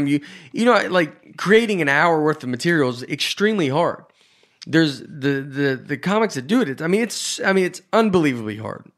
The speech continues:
I don't think you, how many times you gotta do it over, and how many times you gotta say it over, and how many times you gotta make it, to make it so that by the time when you shoot a special, it's this kind of perfect thing. It's extremely hard to do, and it just takes a long time to do it.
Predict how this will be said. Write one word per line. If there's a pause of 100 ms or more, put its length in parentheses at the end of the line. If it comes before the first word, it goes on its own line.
(140)
I
don't
think (640)
you,
how
many
times
you
gotta
do
it
over,
and
how
many
times
you
gotta
say
it
over,
and
how
many
times
you
gotta
make
it, (300)
to
make
it
so
that
by
the
time
when
you
shoot
a
special,
it's
this
kind
of (560)
perfect
thing. (460)
It's
extremely
hard
to
do, (360)
and
it
just
takes
a
long
time
to
do
it.